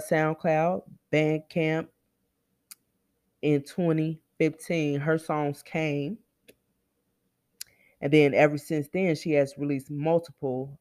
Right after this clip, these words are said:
uh, mixtapes. So she going crazy with it. Uh, number ten is M I A. I know y'all remember M I A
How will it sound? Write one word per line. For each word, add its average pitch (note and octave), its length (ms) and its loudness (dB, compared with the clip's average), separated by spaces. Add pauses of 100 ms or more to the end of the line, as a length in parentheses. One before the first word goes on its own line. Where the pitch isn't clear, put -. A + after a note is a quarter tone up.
uh, B2+ 420 0
mixtapes. - 920 -8 (960)
So C3 140 -4
she B2 160 -8
going C#3+ 300 -2
crazy C3+ 480 2
with A#2+ 280 -6
it. - 120 -12 (1200)
Uh, C3+ 220 4
number C#3 380 -6
ten E3 480 -2
is B2 260 -12
M C3+ 180 -8
I B2+ 220 -6 (100)
A. D3 440 4 (640)
I C3 100 -4
know C#3+ 240 0
y'all D3+ 240 2
remember C#3+ 400 -2
M C#3+ 240 -4
I C3+ 220 -4
A C#3+ 420 4